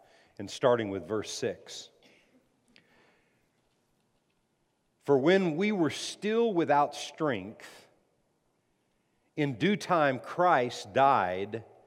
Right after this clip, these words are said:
for the ungodly. For scarcely for a righteous man will one die. Yet perhaps for a good man someone would even dare to die or possibly die.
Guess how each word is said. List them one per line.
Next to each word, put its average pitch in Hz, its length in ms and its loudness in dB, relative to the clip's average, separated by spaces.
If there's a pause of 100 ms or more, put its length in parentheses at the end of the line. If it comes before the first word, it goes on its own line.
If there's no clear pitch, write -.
(540)
for - 180 -8
the 110 140 -4
ungodly. 104 600 -2 (1600)
For 147 140 -6
scarcely 151 1040 -4 (120)
for 147 380 0
a 117 60 2
righteous 135 720 -2
man 95 500 -12 (720)
will 127 280 0
one 120 280 -2
die. 90 380 -2 (560)
Yet 139 260 -2
perhaps 156 640 0 (600)
for 139 180 0
a 135 40 2
good 180 300 4
man 120 320 -2
someone 131 680 -4 (360)
would 127 180 -2
even 123 680 -4
dare 185 300 4
to - 160 -6
die 90 280 -4
or 90 120 -10
possibly 98 640 -6
die. 82 380 -10